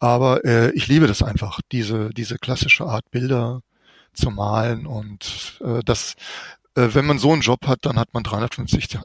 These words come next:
dreihundertfünfundsechzig Tage Urlaub. Und, ähm, ähm, das ist aber dann auch so, dass ich im Moment in der Film-, Filmbranche gar nicht mehr groß bin. Ja, ich bin zwar jederzeit bereit,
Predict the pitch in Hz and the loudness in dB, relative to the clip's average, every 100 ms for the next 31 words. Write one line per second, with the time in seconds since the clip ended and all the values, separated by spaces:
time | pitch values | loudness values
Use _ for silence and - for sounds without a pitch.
0 | - - - 127 127 127 117 120 - - | -8 -4 0 2 2 0 0 0 2 2
1 | 107 120 113 95 95 - - 110 92 92 | 4 4 4 4 2 0 -4 -6 -6 -4
2 | - 101 92 90 - - - - - - | -2 -2 -4 -8 -14 -14 -12 -10 -10 -12
3 | - - 117 110 113 117 117 107 123 113 | -14 0 4 6 4 2 -4 -2 0 0
4 | 240 180 135 131 127 143 127 127 - - | 2 4 4 4 2 2 2 0 -4 -4
5 | 123 123 117 117 104 110 110 - 110 113 | 2 4 4 0 -2 -2 -4 -8 -4 -4
6 | - 110 107 - 117 117 110 104 - - | -4 -10 -10 -2 0 0 -2 -4 -4 -6
7 | 101 - - 95 95 - - 95 98 85 | -8 -8 -10 -10 -10 -10 -10 -10 -12 -14
8 | 95 - - 98 - 101 90 _ - - | -14 -16 -14 -4 -4 -4 -12 _ -20 -20
9 | - - - - 117 - 117 - 117 90 | -20 -20 -8 0 2 4 2 0 -2 0
10 | 104 120 - - | 2 0 -2 -6